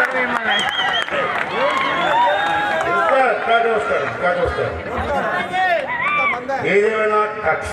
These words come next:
సాధింపు కాదు మనకు కావాల్సింది. ఆడేదో కొట్టేయడం మన కొట్టడం కాదు మన లక్ష్యం. అయితే మనలో ఏదేది కోరి జనం ఓటు వేసారో అది చేసి జనం ద్వారా రుణం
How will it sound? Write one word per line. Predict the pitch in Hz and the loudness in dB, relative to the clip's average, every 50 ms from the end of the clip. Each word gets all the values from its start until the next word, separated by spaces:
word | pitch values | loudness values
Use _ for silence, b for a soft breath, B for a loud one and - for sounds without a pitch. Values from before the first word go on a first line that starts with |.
| 208 - | -2 2
సాధింపు | 196 208 202 - - - - - - | 4 4 4 2 0 -2 -2 -2 0
కాదు | 175 170 175 175 | 0 0 0 0
మనకు | 170 165 151 - 151 | -2 -4 -4 -2 0
కావాల్సింది. | 151 156 160 156 - 127 120 104 101 82 - - - - - - - - - - - - - - - - - - - - - - - | 0 0 0 0 -4 -6 -6 -6 -8 -8 -10 -12 -14 -14 -14 -16 -16 -16 -16 -16 -14 -16 -16 -16 -16 -16 -16 -16 -18 -12 -4 -2 0
ఆడేదో | 233 233 - 165 170 180 - 170 | 2 2 2 0 0 -2 -2 -2
కొట్టేయడం | 170 175 170 175 180 175 175 165 165 | -2 -2 0 -2 0 0 0 0 -2
మన | 156 160 - 165 | -2 0 0 0
కొట్టడం | 160 - 165 156 151 147 | 0 0 -2 -2 -2 -2
కాదు | 151 151 151 135 113 98 95 - - - - | -2 0 -2 -2 -4 -4 -6 -8 -10 -8 -6
మన | 117 120 120 123 | -4 -4 -2 -2
లక్ష్యం. | 120 120 - - 160 156 151 | -2 -2 -2 -2 -2 -4 -4
అయితే | 143 - 156 139 123 110 101 - - - - - - - - - - - - - - - - - - 117 | -2 -2 0 0 0 0 -2 -4 -8 -10 -12 -14 -14 -16 -16 -16 -16 -16 -16 -16 -18 -18 -18 -14 -8 -4
మనలో | 135 143 160 160 160 160 160 170 | -4 -2 0 0 0 0 0 -2
ఏదేది | 180 185 196 190 190 - - - | 0 0 0 0 0 -2 -2 -2
కోరి | 180 180 170 170 170 - | -2 -2 0 0 0 0
జనం | 165 165 165 - - 175 | 0 2 2 2 2 0
ఓటు | 175 175 175 175 | 0 0 0 0
వేసారో | 165 147 170 170 170 180 170 | 0 2 4 4 4 4 2
అది | 165 - - - - | 2 0 -2 -4 -2
చేసి | 147 156 170 170 165 - 190 196 - - | -2 -2 0 -2 -2 -2 -4 -6 -6 -2
జనం | - - 143 147 160 165 160 | -2 0 0 0 -2 -2 0
ద్వారా | 165 165 160 160 151 - 156 | 0 2 2 2 0 0 -2
రుణం | 143 139 156 160 | -2 -2 -2 -6